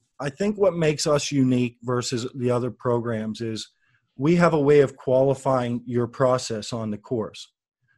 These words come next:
And a qualified process would be going through each one of those zones and doing it successfully and correctly based on your mental golf type. Now, Doctor, uh, Michael Larden, who worked with, um, Phil Mickelson and a lot of the Olympic athletes and things,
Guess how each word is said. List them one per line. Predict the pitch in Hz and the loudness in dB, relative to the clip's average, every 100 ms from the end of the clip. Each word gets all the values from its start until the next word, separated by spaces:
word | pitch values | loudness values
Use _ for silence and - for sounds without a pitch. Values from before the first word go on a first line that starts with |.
| _ _ - | _ _ -8
And | 131 127 123 127 | -2 0 0 -4
a | 127 131 | -8 -6
qualified | - 165 185 180 139 | -2 2 2 2 -2
process | 127 156 160 - 123 | -2 -2 0 0 -4
would | 131 | -2
be | 117 | -2
going | 120 143 131 | 2 2 2
through | 131 | 2
each | 131 147 - | 2 2 0
one | 139 | 2
of | 131 | 2
those | 120 117 | 0 0
zones | 107 127 131 117 107 | 2 4 4 2 -2
and | 123 113 | -4 -2
doing | 107 131 127 | 2 2 2
it | 117 | -2
successfully | - 113 - 135 120 123 113 | -6 -10 -4 -4 -2 -6 -4
and | 110 | -6
correctly | 107 113 113 127 127 120 | -8 -6 0 0 0 -6
based | 117 120 117 | -4 -4 -4
on | 120 110 | -6 -6
your | 110 | -6
mental | 110 104 107 | -6 -8 -10
golf | 104 101 101 | -8 -8 -10
type. | - 87 - _ _ _ _ _ | -14 -16 -18 _ _ _ _ _
Now, | 127 | -4
Doctor, | 127 156 175 170 147 147 | 0 4 2 2 0 0
uh, | 131 117 | 0 2
Michael | 123 139 143 117 | 2 2 2 0
Larden, | 120 135 151 123 110 110 - | 4 6 6 2 0 -4 -8
who | 104 120 | -4 -2
worked | 120 131 131 | 2 0 -2
with, | 117 113 104 | -4 -4 -6
um, | - 107 104 107 101 123 _ | -10 -10 -8 -10 -12 -16 _
Phil | - 131 | 0 0
Mickelson | 113 147 135 - 110 87 113 _ _ _ _ | 2 0 -2 -6 -6 -10 -18 _ _ _ _
and | - 131 117 | -10 -4 0
a | |
lot | 123 131 | 4 4
of | 131 | 4
the | 120 | 0
Olympic | 113 143 165 117 | 2 0 0 -2
athletes | 117 110 - 117 104 | -4 -6 -6 -6 -6
and | 110 104 | -8 -6
things, | 107 104 98 | -6 -6 -10